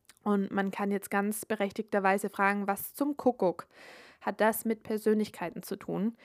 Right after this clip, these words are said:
Aber so ganz fern liegt es ja dann auch nicht.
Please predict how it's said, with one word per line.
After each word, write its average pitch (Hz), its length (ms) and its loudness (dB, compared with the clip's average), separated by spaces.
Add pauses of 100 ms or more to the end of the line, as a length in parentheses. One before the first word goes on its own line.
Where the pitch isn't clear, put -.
(220)
Aber 233 220 0
so 247 140 -2
ganz 277 400 -2
fern 214 500 0
liegt 214 240 -8
es - 140 -8
ja 294 140 0
dann 320 220 0
auch 320 320 6
nicht. - 360 -8